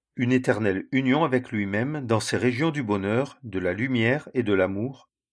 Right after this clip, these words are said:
où la douleur et l'obscurité ne sauraient entrer. Dieu, dans sa grâce infinie, et en vertu du sacrifice que Christ a accompli, me communique une nature capable de jouir du ciel et de lui-même,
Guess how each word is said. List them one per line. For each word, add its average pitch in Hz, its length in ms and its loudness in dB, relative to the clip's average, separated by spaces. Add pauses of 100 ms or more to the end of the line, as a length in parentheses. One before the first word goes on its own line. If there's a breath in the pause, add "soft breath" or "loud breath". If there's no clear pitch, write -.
(260)
où 120 120 0
la 95 140 2
douleur 131 380 4
et 113 40 2
l'obscurité 104 720 0
ne 98 100 0
sauraient 107 400 -2
entrer. 82 400 -12 (1600)
Dieu, 123 380 4
dans 160 140 0
sa 113 160 2
grâce 104 400 0
infinie, 123 580 -4 (440)
et 127 80 6
en 117 80 4
vertu 123 360 0
du 117 80 -4
sacrifice 139 640 -6
que - 120 -8
Christ - 380 -8
a 107 80 6
accompli, 95 580 -6 (720)
me 107 180 0
communique 151 540 0
une 107 160 0
nature 110 420 -2
capable 139 440 2
de 92 120 -2
jouir 135 380 -4
du 101 100 -6
ciel 120 640 -4 (100)
et 131 100 0
de 123 100 2
lui-même, 101 720 -4